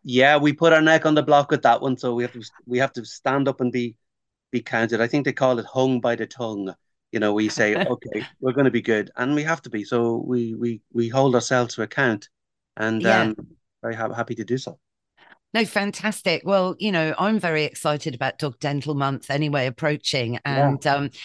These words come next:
Speaker 2: and this is one of, you know, the episodes that's kind of gonna highlight, you know, looking after your dog's gnashers. And so far, I'm really impressed with the, the,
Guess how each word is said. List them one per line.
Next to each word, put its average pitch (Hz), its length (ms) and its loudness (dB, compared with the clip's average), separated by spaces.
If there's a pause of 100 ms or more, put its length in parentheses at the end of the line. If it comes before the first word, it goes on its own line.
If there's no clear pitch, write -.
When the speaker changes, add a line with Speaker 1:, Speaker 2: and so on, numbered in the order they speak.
(220)
Speaker 2:
and 170 140 2
this 170 180 0
is 156 220 0
one 147 180 0
of, 135 160 -6 (280)
you 170 100 -2
know, 139 180 0
the 135 140 -2
episodes 131 600 -4
that's 127 220 -10
kind 135 220 -6
of 131 160 -8 (140)
gonna 123 160 -4
highlight, 127 800 -2 (280)
you 143 140 -2
know, 131 120 -2
looking 135 360 -4
after 135 260 -6
your 127 140 -4
dog's 123 320 -6
gnashers. 135 800 -6
And 135 420 -4 (140)
so 202 300 0
far, 156 340 2
I'm 151 180 0
really 156 380 2
impressed 143 400 -6
with 135 100 -4
the, 135 300 -4
the, 123 340 0